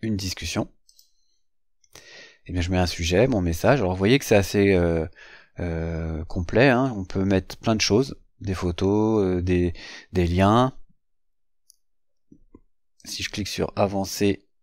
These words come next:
je peux déposer des annexes, ainsi de suite, et envoyer ma question. Je vais faire annuler, hein.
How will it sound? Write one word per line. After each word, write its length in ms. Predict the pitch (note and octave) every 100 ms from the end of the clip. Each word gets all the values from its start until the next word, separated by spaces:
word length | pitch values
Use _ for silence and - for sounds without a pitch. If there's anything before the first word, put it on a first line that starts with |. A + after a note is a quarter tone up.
| _ _ _ _ _ _ _ _ _ _ _ - - - -
je 120 | -
peux 140 | - F2+
déposer 400 | F2+ F#2 F2+ E2+
des 200 | E2+ E2+
annexes, 640 | D#2+ F#2 A2 - - -
ainsi 260 | F#2+ F2+ F2
de 80 | -
suite, 460 | C3 C#3 - - _ _ _ _ _
et 240 | G#2+ B2+ -
envoyer 640 | G2+ F2+ E2 F2+ G2+ -
ma 140 | G2 F2+
question. 420 | D#2+ - F#2+ - _ _ _ _ _ _ _ _ _ _ _ _ _ _ _ _ _ _ _ _ -
Je 80 |
vais 60 | F2
faire 180 | E2 F2+
annuler, 420 | G2 F2+ E2+ G2+ - _ -
hein. 180 | G2